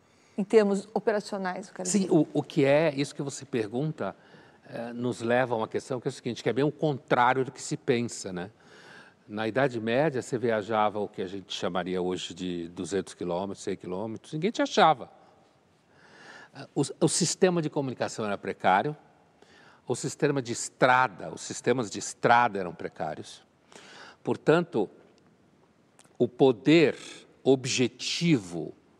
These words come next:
Speaker 2: do rei ou do príncipe ou da igreja sobre as pessoas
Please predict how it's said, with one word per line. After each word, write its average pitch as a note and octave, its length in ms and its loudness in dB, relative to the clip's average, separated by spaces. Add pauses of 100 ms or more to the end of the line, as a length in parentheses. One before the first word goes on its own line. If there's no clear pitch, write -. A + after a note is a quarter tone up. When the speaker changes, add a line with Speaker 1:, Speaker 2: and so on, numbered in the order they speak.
(460)
Speaker 2:
do A2 160 0
rei G#2 420 0
ou F#2+ 80 -2
do F2+ 100 -8
príncipe F#2 520 -6
ou F2 60 -4
da F2 100 -2
igreja F#2 640 -2 (580)
sobre A2+ 320 2
as - 80 -4
pessoas G#2 920 0